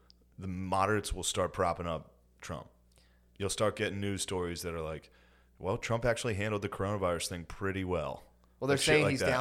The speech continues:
Speaker 2: downplaying it. They're going, "He's
Speaker 1: Well,
Speaker 2: already
Speaker 1: right
Speaker 2: down-"
Speaker 1: now he is, 'cause they're still, they still think
Speaker 2: They still
Speaker 1: Biden
Speaker 2: wanna
Speaker 1: can
Speaker 2: beat
Speaker 1: win.
Speaker 2: him, yeah.
Speaker 1: Yeah.
Speaker 2: Yeah, man. That, uh, I, well, first of all, I do think he called it, though, 'cause they, they right away called Bernie. They're saying he's a communist agent now. They're saying he's, like, a Russian asset.
Speaker 1: <laughs>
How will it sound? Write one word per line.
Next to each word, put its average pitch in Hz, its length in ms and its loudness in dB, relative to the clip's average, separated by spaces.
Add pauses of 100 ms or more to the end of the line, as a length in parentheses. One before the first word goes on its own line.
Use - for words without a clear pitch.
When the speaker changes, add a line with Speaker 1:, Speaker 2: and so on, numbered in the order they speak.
Speaker 2:
downplaying 120 260 -4
it. - 180 -16
They're 123 100 -6
going, 123 140 -2
"He's 147 120 2
Speaker 1:
Well, 131 80 6
Speaker 2:
already 117 120 8
Speaker 1:
right 113 120 10
Speaker 2:
down-" 117 200 4
Speaker 1:
now 98 80 4
he 80 60 -2
is, 76 160 -6
'cause 87 200 -6
they're 85 100 -2
still, 87 320 -2
they 85 120 -4
still 90 220 -4
think 87 180 -6
Speaker 2:
They 85 80 2
still 82 140 4
Speaker 1:
Biden - 40 -2
Speaker 2:
wanna - 140 -2
Speaker 1:
can 82 80 -4
Speaker 2:
beat 82 80 0
Speaker 1:
win. 117 80 -2
Speaker 2:
him, 110 180 -6
yeah. 113 300 -2 (220)
Speaker 1:
Yeah. 78 220 -4 (760)
Speaker 2:
Yeah, 156 200 6
man. 127 360 2
That, 131 200 8
uh, 147 440 8
I, 131 160 0
well, 135 120 0
first 175 260 2
of 143 80 -2
all, 131 60 6
I 131 80 4
do 135 140 0
think 120 180 -4
he 113 80 -8
called 117 240 2
it, 107 80 -10
though, 110 160 -2
'cause 113 140 -8
they, 127 200 0
they 127 160 -2
right 135 180 4
away 135 200 6
called 120 240 0
Bernie. 123 300 -2
They're 120 180 -6
saying 127 260 -4
he's 117 140 -4
a 110 40 -8
communist 113 460 -6
agent 117 260 -6
now. 127 220 -4 (380)
They're 113 60 -10
saying 131 260 0
he's, 131 260 0
like, 113 140 -2
a 110 60 -4
Russian 113 320 -4
asset. 113 400 -8 (460)
Speaker 1:
<laughs> - 60 -12